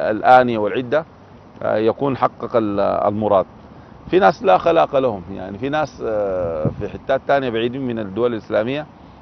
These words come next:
الكلب ده بيكون صديق، مش كده؟ لدرجة إنه في امرأة ت-، ت-، تزوجت كلبًا. في، يعني الناس د-، وصلوا درجة بعيدة جدًا يعني من ال-، <laughs>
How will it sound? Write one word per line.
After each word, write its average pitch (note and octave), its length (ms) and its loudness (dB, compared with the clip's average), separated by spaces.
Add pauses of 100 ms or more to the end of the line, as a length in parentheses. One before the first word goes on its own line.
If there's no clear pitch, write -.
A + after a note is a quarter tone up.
(240)
الكلب A2 600 0
ده F3 80 0
بيكون F3 240 -4
صديق، G3 480 -6
مش A#2 120 -14
كده؟ E3+ 220 -10 (640)
لدرجة D3 560 2
إنه G3+ 120 -2
في G3+ 220 -2
امرأة G3 300 2
ت-، - 240 -8 (180)
ت-، C#3 200 -2
تزوجت F3 520 0 (100)
كلبًا. C3+ 360 -2 (880)
في، D4 140 -8 (840)
يعني G2+ 280 -2
الناس C#3 280 -4
د-، C3+ 160 -4
وصلوا C#3 340 -4
درجة D3 280 -2
بعيدة C#3 280 -4
جدًا C#3+ 240 -8
يعني G#2 280 -8
من F2+ 120 -10
ال-، F#2+ 500 -10
<laughs> - 40 -12